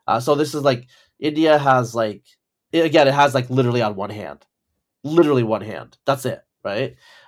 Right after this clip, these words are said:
Uh, and that's, I, I actually don't know the reasons for this. Like, they're just very slow to do anything. Uh, the Chinese, I think they're at dozens. They will go to hundreds soon. Uh, but this is just because it takes time to assemble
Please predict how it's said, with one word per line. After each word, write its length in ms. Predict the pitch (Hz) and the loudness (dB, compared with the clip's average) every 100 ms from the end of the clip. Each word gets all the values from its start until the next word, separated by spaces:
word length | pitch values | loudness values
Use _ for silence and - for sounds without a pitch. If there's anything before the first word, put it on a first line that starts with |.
| - | -2
Uh, 260 | 113 113 - | 2 2 2
and 160 | 156 | 2
that's, 360 | 170 165 - - | 4 2 -6 -4
I, 100 | 127 | -2
I 200 | - 170 | 0 2
actually 240 | 175 175 139 | 0 -2 0
don't 220 | 135 120 | -2 0
know 140 | 123 | -2
the 160 | 117 95 | -4 -8
reasons 360 | 113 110 110 - | -10 -10 -12 -10
for 140 | 110 | -6
this. 440 | 104 104 98 - 92 | -4 -6 -8 -18 -16
Like, 180 | 95 | -12
they're 120 | 113 110 | -10 -10
just 140 | 117 | -8
very 140 | 117 | -8
slow 260 | 101 110 107 | -8 -8 -8
to 100 | 101 | -8
do 160 | 98 101 | -12 -12
anything. 440 | 110 135 143 147 _ _ _ - | -8 -4 -4 -6 _ _ _ -10
Uh, 60 | 113 | -6
the 60 | |
Chinese, 420 | 127 160 165 175 156 | 0 0 2 2 2
I 80 | |
think 180 | 135 139 | -2 -2
they're 140 | 131 120 | 0 0
at 140 | 123 | -2
dozens. 560 | 123 117 143 143 151 123 | -4 -4 -2 -4 -4 -2
They 120 | 127 | 0
will 140 | 127 | 0
go 260 | 120 117 113 | -2 -2 -2
to 140 | 113 | -6
hundreds 440 | 101 107 117 131 - | -10 -6 -6 -6 -6
soon. 400 | 160 151 156 175 _ _ _ _ | -6 -4 -6 -12 _ _ _ _
Uh, 180 | 110 170 | 0 0
but 160 | 190 135 | 2 0
this 160 | 165 | -2
is 80 | 156 | -4
just 180 | 139 127 | -8 -6
because 340 | 127 127 120 - | -4 -2 -2 -4
it 120 | 127 | -8
takes 280 | 139 127 - | -6 -6 -6
time 540 | 110 98 127 147 190 _ _ _ - | -4 -2 -4 -6 -12 _ _ _ -6
to 180 | 139 | -2
assemble 1000 | 123 123 127 127 120 117 110 104 101 123 | -2 2 0 0 0 0 2 0 -4 -10